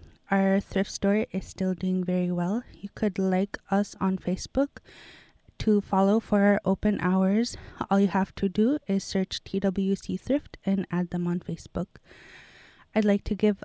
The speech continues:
a shout out to our volunteers and our part-time workers because of their willingness to work at the thrift store. Th-,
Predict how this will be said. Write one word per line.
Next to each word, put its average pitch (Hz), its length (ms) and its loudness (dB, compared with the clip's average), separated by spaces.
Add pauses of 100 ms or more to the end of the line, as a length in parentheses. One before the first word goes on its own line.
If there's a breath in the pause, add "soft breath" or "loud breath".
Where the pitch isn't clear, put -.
(100)
a - 60 -10
shout - 300 4
out 311 220 8
to - 320 -2
our 196 160 4
volunteers 226 840 2
and 196 180 0
our 190 100 2
part-time 202 540 -2
workers 202 560 0 (240 loud breath)
because 196 340 0
of 190 140 -2
their 190 180 0
willingness 202 840 -2
to 208 380 2 (360 loud breath)
work 196 380 -2 (240)
at 190 160 -2
the - 80 -14
thrift - 260 -6
store. 262 380 -2 (680 loud breath)
Th-, - 140 -8